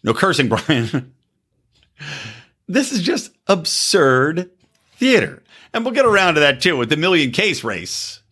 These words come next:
as I like to call it now. But first, I want to show you. So I'm flipping around, and during the commercials, I'm like, "All right, let's see what else is on." And I came across C N N's New Year's Eve show, which is so funny because C N N puts itself out there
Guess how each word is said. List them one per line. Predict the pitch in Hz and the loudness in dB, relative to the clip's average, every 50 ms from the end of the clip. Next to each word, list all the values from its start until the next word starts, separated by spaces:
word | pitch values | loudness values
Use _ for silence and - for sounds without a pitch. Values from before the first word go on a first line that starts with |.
| _ _ _ | _ _ _
as | - - 98 | -10 -4 -2
I | 104 | -2
like | 104 98 - | -2 -2 -4
to | - - | -6 -6
call | - 131 117 104 98 | -2 0 2 2 2
it | 92 | 0
now. | 110 131 131 110 95 92 - - - - - - | 0 0 0 0 0 -2 -6 -12 -20 -20 -8 -4
But | 165 175 170 - | -2 -2 0 0
first, | 190 190 170 175 | 0 0 0 0
I | 175 | 0
want | 165 165 156 | 0 0 0
to | 127 | 0
show | - 131 123 | 2 2 4
you. | 123 113 104 - - _ _ _ _ - | 4 2 0 -4 -12 _ _ _ _ -10
So | - - 226 220 | -4 -2 -2 -2
I'm | 190 | 0
flipping | - 247 254 254 220 | 0 0 0 0 0
around, | 175 135 113 110 107 101 98 87 - _ _ _ _ _ _ _ _ _ _ _ _ _ _ - - - - | 0 0 2 2 0 0 -2 -4 -10 _ _ _ _ _ _ _ _ _ _ _ _ _ _ -20 -16 -8 -4
and | 143 135 | -2 0
during | 147 160 151 | 0 2 0
the | 139 | 0
commercials, | 143 139 127 117 98 104 113 | 0 0 -2 -2 -2 -2 -2
I'm | 107 | 0
like, | 107 110 110 | 0 0 2
"All | 110 104 | 2 2
right, | 101 | 2
let's | 104 117 113 - | 2 0 0 -2
see | 107 | -2
what | 95 92 | -2 -2
else | 90 87 85 | -2 -2 -4
is | 82 78 | -6 -8
on." | 85 82 85 | -8 -8 -6
And | 95 113 | -6 -4
I | 120 | -4
came | 120 175 156 | -2 0 0
across | 147 139 120 110 - - - - - - _ _ _ _ _ _ _ _ _ _ - | 2 2 0 0 -4 -16 -20 -20 -20 -20 _ _ _ _ _ _ _ _ _ _ -8
C | - - - 240 262 247 | -6 -2 0 2 2 2
N | 233 202 180 | 2 2 4
N's | 165 139 113 95 98 104 98 - - - _ - | 2 2 2 -2 -4 -4 -4 -6 -6 -6 _ -2
New | 123 123 127 | -2 0 0
Year's | 120 110 104 101 95 90 90 | 0 0 -2 -2 -4 -2 -4
Eve | 90 85 80 - | -4 -4 -4 -6
show, | - 80 73 - - _ _ _ _ - - - - - _ _ _ _ - | -10 -10 -10 -12 -18 _ _ _ _ -20 -20 -20 -20 -20 _ _ _ _ 0
which | 175 190 - 180 | 2 2 2 2
is | 190 - - | 0 2 2
so | - 247 285 262 | 2 2 2 0
funny | - - 196 175 165 139 | -2 -2 0 2 2 2
because | 127 107 - 117 104 - | 0 0 0 0 0 0
C | - 214 226 220 | -2 -2 0 0
N | 196 160 | 2 2
N | 139 131 120 110 107 107 101 - _ _ _ _ _ _ _ _ _ _ | 2 2 2 2 0 -2 -2 -4 _ _ _ _ _ _ _ _ _ _
puts | - 220 240 247 | -2 -2 -2 -2
itself | 220 156 - 196 170 156 - - | -4 -4 0 2 2 2 4 2
out | 110 104 101 95 - - | 2 2 2 0 0 0
there | 98 95 92 92 92 90 | 0 2 2 0 -2 -4